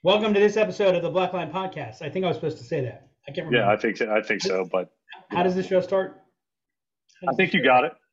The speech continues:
Speaker 2: It's happening.
Speaker 1: It, it, it's August twenty-sixth right now.
Speaker 2: Yep.
Speaker 1: We're, we're, what, ten days away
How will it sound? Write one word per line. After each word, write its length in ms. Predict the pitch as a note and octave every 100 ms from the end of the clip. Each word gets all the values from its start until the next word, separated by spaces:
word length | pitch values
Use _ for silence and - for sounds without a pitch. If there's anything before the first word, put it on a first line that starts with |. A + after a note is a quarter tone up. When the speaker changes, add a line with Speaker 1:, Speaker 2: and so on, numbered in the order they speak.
| _ _ _ _ _
Speaker 2:
It's 100 | E3+
happening. 280 | F#3 F3 -
Speaker 1:
It, 160 | - - _ _ _
it, 180 | G#3 G#3+
it's 200 | G3 G#3 -
August 400 | F3 G3 F#3+ -
twenty-sixth 580 | G#3+ D#3 - F3+ -
right 180 | C#3+ -
now. 80 | - _ - _ _ _ _ _ _
Speaker 2:
Yep. 240 | G#2+ A#2+ - _ _ _ _ _ _ _ _
Speaker 1:
We're, 320 | E3+ F3+ F3
we're, 420 | D3+ F3+ F#3 D#3+ - _ _ _ _
what, 360 | F3+ F3 - - _ _ _ _ _ _ _ _ _ -
ten 220 | E3+ F3
days 320 | F3 F#3 F3
away 260 | D3+ D#3